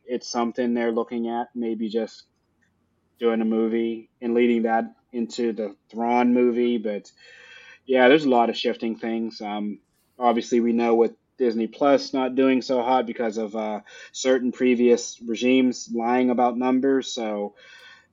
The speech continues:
Disney has to kinda backtrack on their budgets and things, so that'll affect some streaming services. So the Andor season four might,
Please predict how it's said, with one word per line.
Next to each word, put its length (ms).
Disney 320
has 200
to 60
kinda 220
backtrack 580
on 160
their 140
budgets 460
and 120
things, 360
so 180
that'll 320
affect 320
some 120
streaming 380
services. 500
So 200
the 200
Andor 280
season 300
four 220
might, 260